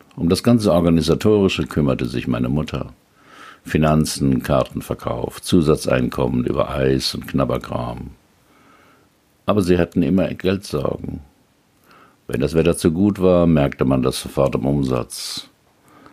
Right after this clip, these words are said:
Mal griff mein Vater bei der Filmauswahl daneben und außer ihm mochte kaum jemand den Film sehen. Und dann hat sich ja die Kinolandschaft stark verändert, warf ich ein.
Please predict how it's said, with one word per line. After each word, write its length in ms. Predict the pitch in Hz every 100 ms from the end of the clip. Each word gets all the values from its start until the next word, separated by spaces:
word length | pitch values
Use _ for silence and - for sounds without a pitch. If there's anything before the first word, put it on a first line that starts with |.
| _ -
Mal 380 | 62 62 65
griff 300 | 62 67 -
mein 180 | 65 64
Vater 580 | 67 67 65 67 65 64 - -
bei 220 | 64 64
der 220 | 62 62
Filmauswahl 760 | - 85 82 73 76 76 73 71
daneben 560 | 71 71 73 76 78
und 120 | 62
außer 320 | 67 71 76 71
ihm 300 | 76 78 - - - - - -
mochte 300 | 76 71 -
kaum 300 | - 82 85
jemand 340 | 92 98 67
den 120 | 58 -
Film 320 | 64 60 60
sehen. 500 | - - - - - _ _ _ _ _ _ - _ _ _ _ _ _ _ _ - - - _ - - - - _ _ _ _ _ _ _ _ _ _ -
Und 140 | 78
dann 240 | 78 78
hat 120 | 82 -
sich 200 | 80 85
ja 80 |
die 160 | 76 73
Kinolandschaft 840 | - 80 78 78 78 - 80 -
stark 300 | - 87 80
verändert, 720 | - 87 101 117 80 - -
warf 280 | - 64 62
ich 220 | - -
ein. 300 | - - -